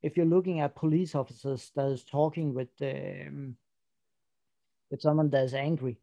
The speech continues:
often they let them talk a little.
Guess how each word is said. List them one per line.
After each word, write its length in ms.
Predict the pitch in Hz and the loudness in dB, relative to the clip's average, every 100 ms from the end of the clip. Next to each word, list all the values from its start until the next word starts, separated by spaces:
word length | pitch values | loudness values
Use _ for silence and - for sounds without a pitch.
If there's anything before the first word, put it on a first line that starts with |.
| _ _ _ _ _ | _ _ _ _ _
often 420 | - 175 170 180 151 | 2 4 4 0 0
they 140 | 151 147 | 2 4
let 280 | 147 143 | 4 2
them 160 | - 147 | 0 -2
talk 420 | - 151 156 156 - | 0 4 4 2 -6
a 60 | 147 | -6
little. 420 | 131 147 151 | 2 2 2